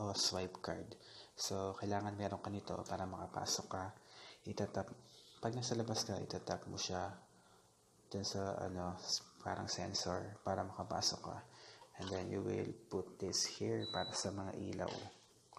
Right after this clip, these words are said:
Para mag-open. So, para lang siya sa mga hotel. And then, ito yung C R.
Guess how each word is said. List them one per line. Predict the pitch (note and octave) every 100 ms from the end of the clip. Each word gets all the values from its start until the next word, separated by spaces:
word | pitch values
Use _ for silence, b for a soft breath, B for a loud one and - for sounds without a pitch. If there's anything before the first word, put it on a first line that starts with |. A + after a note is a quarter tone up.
| - B B B B B B -
Para | F2 F2
mag-open. | F2+ E2 F2 - F2 F2+
So, | - G2+ F#2+ F#2+ F#2+ F#2 -
para | G#2+ A2
lang | G2+ G2+
siya | G2
sa | - G2 F#2+
mga | F#2+ F#2
hotel. | F#2+ - - G#2 - B B B B B - -
And | G#2 G#2+
then, | F#2+ G2 G#2 A2+ B2 - - - - - - - - - - - - - - - - - - - - B B B B _ - -
ito | G#2+
yung | G2+ -
C | G2+ -
R. | - - -